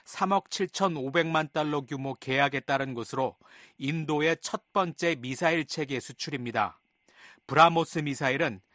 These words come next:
러시아의 야혼트 미사일 설계를 바탕으로 인도가 개발한 무기 체계입니다. 길이는 팔점사 미터, 속도는 마하 삼까지 나오는 것으로 알려졌습니다.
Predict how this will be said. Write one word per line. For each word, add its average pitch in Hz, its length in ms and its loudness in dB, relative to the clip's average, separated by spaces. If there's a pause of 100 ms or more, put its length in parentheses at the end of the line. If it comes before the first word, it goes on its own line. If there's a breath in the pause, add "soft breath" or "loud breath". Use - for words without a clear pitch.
(220 soft breath)
러시아의 143 760 2
야혼트 151 580 4
미사일 147 400 -2
설계를 147 480 -4
바탕으로 135 640 -2 (320 soft breath)
인도가 151 560 0
개발한 131 540 0
무기 127 260 -8
체계입니다. 113 680 -6 (760 loud breath)
길이는 165 400 2
팔점사 151 640 0
미터, 139 440 -2 (260 soft breath)
속도는 165 580 -2
마하 127 360 6
삼까지 156 600 0
나오는 127 380 0
것으로 117 300 -4
알려졌습니다. 113 840 -4